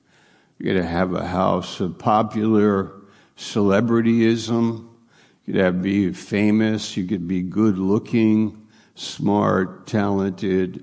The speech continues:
All of the houses that are in this world and that people go to.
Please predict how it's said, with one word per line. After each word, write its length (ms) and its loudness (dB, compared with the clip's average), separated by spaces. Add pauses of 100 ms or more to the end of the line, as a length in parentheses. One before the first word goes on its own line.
All 320 4
of 140 2
the 140 2
houses 800 -2 (640)
that 200 0
are 180 4
in 220 2
this 300 -2
world 460 2 (160)
and 220 0
that 180 -2
people 340 -2
go 260 -2
to. 320 -16